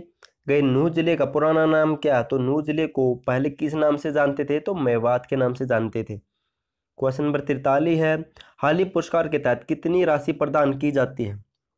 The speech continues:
तो हाल ही पुरस्कार के तहत कितनी राशि प्रदान की जाती है? दोस्तों, आपको इसका कमेंट करके बताना है, क्वेश्चन आपके लिए है।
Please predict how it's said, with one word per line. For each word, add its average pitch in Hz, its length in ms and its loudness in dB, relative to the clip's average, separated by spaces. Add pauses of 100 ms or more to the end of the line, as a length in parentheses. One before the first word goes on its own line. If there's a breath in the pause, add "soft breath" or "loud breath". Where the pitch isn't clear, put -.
(100)
तो 143 100 -2 (420 loud breath)
हाल 139 220 2
ही 190 80 2
पुरस्कार 156 400 0
के 156 160 -2
तहत 120 300 0
कितनी 156 320 -2
राशि 156 300 0
प्रदान 143 340 0
की 139 160 -2
जाती 131 280 0
है? 139 200 2
दोस्तों, 131 340 2
आपको 131 140 -2
इसका 143 200 -2
कमेंट 127 260 0
करके 131 260 -2
बताना 127 260 2
है, 131 80 2
क्वेश्चन 139 360 0
आपके 147 260 -2
लिए 113 240 -4
है। 98 120 -8